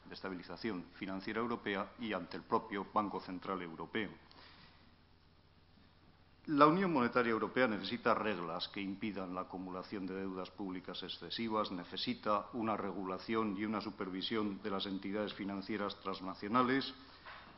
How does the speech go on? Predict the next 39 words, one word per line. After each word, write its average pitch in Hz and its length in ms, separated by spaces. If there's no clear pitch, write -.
Se - 220
está 120 240
avanzando 101 640
en 98 120
esto. 127 380
El 82 140
acuerdo 90 420
de 90 80
unión 92 300
bancaria 92 560
es 90 240
una 90 180
primera 98 460
piedra, 135 460
pero 120 220
en 104 180
la 90 80
cumbre 110 380
de 95 80
octubre, 131 440
por 98 200
muchas 110 360
que - 80
hayan 104 240
sido 107 260
las 104 200
diferencias, 117 640
no 107 180
se 101 180
ha 98 80
abandonado 98 760
la, 98 420
la 107 80
intención 101 600
de 98 140
crear 107 300
una 104 160
unión 107 240
bancaria. 95 500